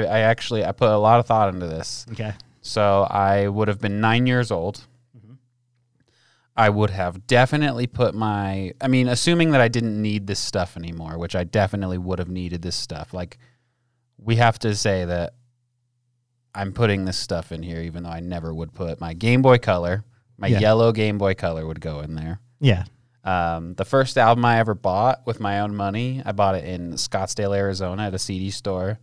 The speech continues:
Speaker 2: Mm-hmm.
Speaker 1: was Britney Spears' Baby One More Time.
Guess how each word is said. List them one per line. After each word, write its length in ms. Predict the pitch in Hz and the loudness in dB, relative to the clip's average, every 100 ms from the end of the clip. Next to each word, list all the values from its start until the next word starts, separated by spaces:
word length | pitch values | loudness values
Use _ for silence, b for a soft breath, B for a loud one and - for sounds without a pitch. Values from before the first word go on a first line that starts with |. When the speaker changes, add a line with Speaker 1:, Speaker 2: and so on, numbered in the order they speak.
| b - | b 4
Speaker 2:
Mm-hmm. 100 | 123 | 8
Speaker 1:
was 360 | 117 113 90 95 | 8 6 4 -2
Britney 320 | 110 104 104 | -4 -2 -4
Spears' 440 | - 107 101 95 | -4 -2 -2 -2
Baby 360 | 95 95 95 98 | -2 -2 0 0
One 160 | 98 95 | -2 -2
More 160 | 90 | -6
Time. 480 | - 90 90 107 | -6 -6 -4 -6